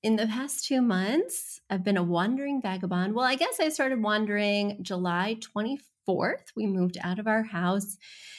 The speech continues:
and weren't able to move into our new house until August seventeenth. So we've been wandering and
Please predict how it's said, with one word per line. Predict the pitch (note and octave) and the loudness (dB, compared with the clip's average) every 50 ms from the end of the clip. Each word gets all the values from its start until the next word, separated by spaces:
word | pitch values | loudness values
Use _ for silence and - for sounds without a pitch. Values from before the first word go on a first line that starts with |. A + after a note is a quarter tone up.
| - - - | -20 -6 0
and | - G#3 G#3 G#3 G3+ G3+ G3+ G3 | 2 4 6 6 6 6 6 6
weren't | G3+ A3 A3+ G#3+ - | 4 2 2 2 0
able | G3+ G#3 F#3 G3+ G3+ | 0 0 0 0 -2
to | G3 - G#3+ | 0 0 0
move | G3 G3 F#3 F#3+ | 0 0 0 0
into | F#3+ F#3 - - | -2 -2 -4 -2
our | G3 | 0
new | G#3 B3+ D#4+ F#4 | 2 2 2 2
house | F#4 D4+ C4 B3+ B3+ - | 2 0 -2 -2 0 -2
until | B3 A3+ A3 - - | -2 -2 -2 -2 0
August | F3+ F3+ F3+ F3+ F3 | 0 0 0 0 0
seventeenth. | F3 E3 E3+ F3 F3 - D#3 - - | -2 0 -2 -2 -2 -4 -6 -8 -10
So | - - E3 | -10 -10 -8
we've | - D3+ | -8 -8
been | D3+ D3+ D#3+ E3+ F#3 | -6 -4 -4 -4 -4
wandering | G#3 B3 C4 C#4 C#4 C#4 C4+ C4+ C4+ C4 B3+ B3+ B3+ B3+ B3 B3 B3 A#3+ A#3+ A#3+ A#3 G#3+ F#3 | -2 0 2 2 4 4 2 2 2 2 2 2 2 2 2 2 2 0 2 2 0 0 0
and | - - D2 - - - F3+ | -2 -4 -4 -6 -6 -8 -10